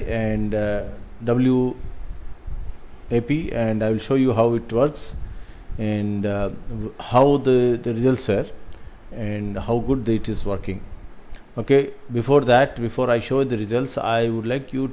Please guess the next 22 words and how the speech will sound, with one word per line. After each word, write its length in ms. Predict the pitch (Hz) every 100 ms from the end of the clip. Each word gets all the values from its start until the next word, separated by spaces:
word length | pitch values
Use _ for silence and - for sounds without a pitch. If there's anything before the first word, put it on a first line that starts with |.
| 127
to, 40 |
you 680 | 120 113 - - - - 120
know, 140 | 117 117 117 - 110 107
watch 240 | 131 -
this 180 | 123 -
video 460 | 120 117 123 139 - - - - -
to, 320 | - 110 110 -
till 180 | 117 110
the 120 | 110
end 420 | - 135 156 165 - -
and, 420 | 110 110 107 107
uh, 220 | 104 104 95 - - - -
like 280 | 104 120 143
this 160 | 139 127
video, 400 | 127 120 127 -
share 340 | - - 131 139
with 160 | 123
your 120 | 123
friends, 480 | 110 113 117 113 - - - - - -
and, 100 | 110 113
you 100 | 113
know, 180 | 127